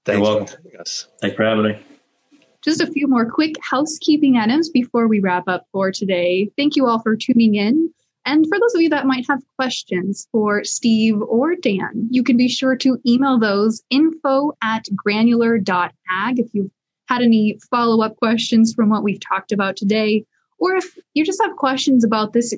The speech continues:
Speaker 3: Granular Insights tool that Steve has mentioned so much about today. You can be sure to check it out at granular dot ag. It is a free and easy-to-use platform.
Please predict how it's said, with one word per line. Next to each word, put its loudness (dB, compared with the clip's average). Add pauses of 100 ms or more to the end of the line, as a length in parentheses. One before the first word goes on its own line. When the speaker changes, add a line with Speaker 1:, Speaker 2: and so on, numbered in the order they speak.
Speaker 3:
Granular 2
Insights 0
tool 0
that -4
Steve 2
has 0
mentioned 0
so -4
much -4
about -8
today. -8 (320)
You 0
can 4
be 4
sure 0
to 2
check -4
it 0
out -2
at -4
granular 0
dot -4
ag. -2
It 0
is -2
a -6 (120)
free 0
and 0
easy-to-use 0
platform. -2